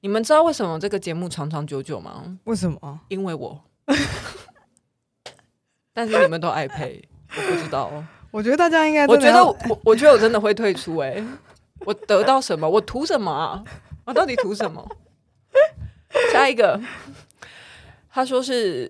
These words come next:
Speaker 1: 他的标题是“女篮界的朋友”，内容是“很喜欢你们的声音、你们的内容、说话的方式，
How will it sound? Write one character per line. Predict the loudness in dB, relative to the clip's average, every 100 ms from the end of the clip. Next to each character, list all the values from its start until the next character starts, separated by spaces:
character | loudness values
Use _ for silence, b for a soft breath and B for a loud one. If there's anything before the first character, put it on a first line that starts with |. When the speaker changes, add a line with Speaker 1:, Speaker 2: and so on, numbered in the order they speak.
| -4
Speaker 1:
他 | -2
的 | 2
标 | 2 2
题 | -2
是 | -4
“女 | -6 -6 -6
篮 | -4 -4 -6 -10
界 | -8 -6 -4
的 | -4 -6
朋 | -8 -10 -6
友”， | -6 -8 -10 -6
内 | -4
容 | -4 -4
是 | -4
“很 | -4 -6
喜 | -8 -8
欢 | -6
你 | -6
们 | -8
的 | -10
声 | -10 -10
音、 | -10 -10 -10
你 |
们 | -8 -8
的 | -8
内 | -8 -10
容、 | -10 -8
说 | -4 -4
话 | -2 -2
的 | -4
方 | -8 -8
式， | -10 -12 -16